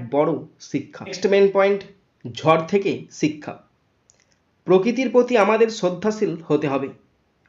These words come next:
পরিবেশ দূষণ ও গ্লোবাল ওয়ার্মিং বন্ধ করতে হবে। সুদৃঢ় গৃহ নির্মাণ ও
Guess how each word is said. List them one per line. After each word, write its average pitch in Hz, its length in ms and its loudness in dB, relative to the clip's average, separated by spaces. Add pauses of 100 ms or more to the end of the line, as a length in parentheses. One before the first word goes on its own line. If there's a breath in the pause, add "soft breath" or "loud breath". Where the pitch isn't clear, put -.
(320)
পরিবেশ 196 340 4 (100)
দূষণ 160 340 -4 (320)
ও 120 140 -4
গ্লোবাল 151 380 2
ওয়ার্মিং 160 440 0 (220)
বন্ধ 135 360 -2
করতে 139 320 -8
হবে। 110 180 -12 (960)
সুদৃঢ় 196 580 2 (240)
গৃহ 147 240 0
নির্মাণ 185 340 -2 (220)
ও 139 80 -4